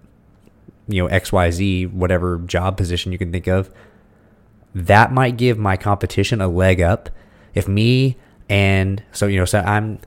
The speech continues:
you know, employee A and employee B are going for this job, and we have the exact same attributes, exact same G P A, exact same work experience. We are the exact same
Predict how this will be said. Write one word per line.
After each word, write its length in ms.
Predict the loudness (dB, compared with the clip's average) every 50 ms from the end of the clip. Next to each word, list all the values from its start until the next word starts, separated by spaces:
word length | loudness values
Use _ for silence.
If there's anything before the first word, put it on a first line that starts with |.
| -20 _ -6
you 80 | -2
know, 280 | -2 -2 -2 -4 -8 -12 -16 _ _ _ _ _ _ _ _ _ _ _ _ _ _ _ _ _ _ -8
employee 560 | -8 -6 -2 0 2 2 4 4 4 2 4 4
A 340 | 4 4 2 2 0 -2 -4 -4
and 140 | -4 -2
employee 480 | -2 -2 -2 -2 -2 0 0 0 -2 -2
B 280 | -2 0 0 0 2 0
are 80 | 0
going 220 | 0 0 -2 -2 -2
for 140 | -4 -4
this 180 | -4 -4 -4 -4
job, 400 | -2 -2 -2 -2 -2 -6 -10 -12 -16 -20 _ _ _ _ _ _ _ _ _ _ _ -6 -2
and 320 | 2 2 2 2 0 0
we 260 | 0 0 2 2 2
have 280 | 4 4 4 2 2 2
the 140 | 0 0 0
exact 400 | -2 0 0 0 2 0 0 -2
same 560 | 0 0 2 2 2 2 0 0 -2 -4 -6 -10 -18 -10 -4 0
attributes, 500 | 0 0 2 0 -2 0 0 -2 -2 -2
exact 380 | -4 0 2 2 2 2 0
same 240 | 0 0 0 0 0
G 160 | 0 -2 -2
P 240 | -2 -2 0 2 2
A, 160 | 4 4 4 2
exact 300 | 2 2 0 0 2 2
same 200 | 0 0 2 2
work 220 | 2 0 2 0
experience. 500 | -2 -4 -4 -4 -2 0 0 0 -2 -2
We 140 | 0 0 2
are 80 | 2 2
the 140 | 2 0
exact 400 | -2 -2 0 0 0 0 -2 -4
same 360 | -4 -2 -2 -2 -2 -2 -4